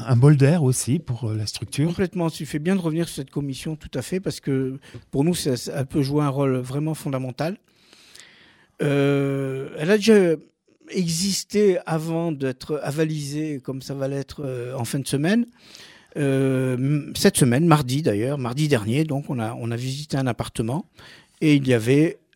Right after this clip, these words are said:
Speaker 2: le directeur du, du C C A S, le responsable mairie logement, la, une personne de l'A R S, le propriétaire, la locataire et nous-mêmes.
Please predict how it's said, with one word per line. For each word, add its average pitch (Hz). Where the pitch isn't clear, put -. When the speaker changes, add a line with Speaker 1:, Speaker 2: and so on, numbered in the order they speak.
Speaker 2:
le 156
directeur 143
du, 123
du 131
C 143
C -
A 127
S, 170
le 151
responsable 147
mairie 131
logement, 143
la, 151
une 147
personne 147
de 131
l'A 123
R 101
S, -
le 190
propriétaire, 151
la 170
locataire 175
et 190
nous-mêmes. 135